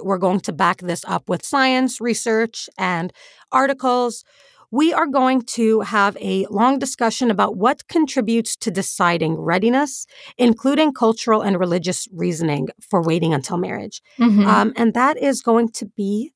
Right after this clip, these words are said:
Speaker 1: episode ten. If you have any questions or anything specific that you would like us to answer in our next episode, we're going to post a story on our highlights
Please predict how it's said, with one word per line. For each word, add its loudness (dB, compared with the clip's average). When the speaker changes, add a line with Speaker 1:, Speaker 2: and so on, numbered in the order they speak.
Speaker 1:
episode -4
ten. -2
If 0
you 4
have 2
any 4
questions -2
or 2
anything 2
specific -4
that -2
you 0
would 0
like 0
us -4
to -8
answer -2
in 0
our 4
next 0
episode, 0
we're 4
going 2
to -4
post 0
a -6
story 0
on 4
our 2
highlights -2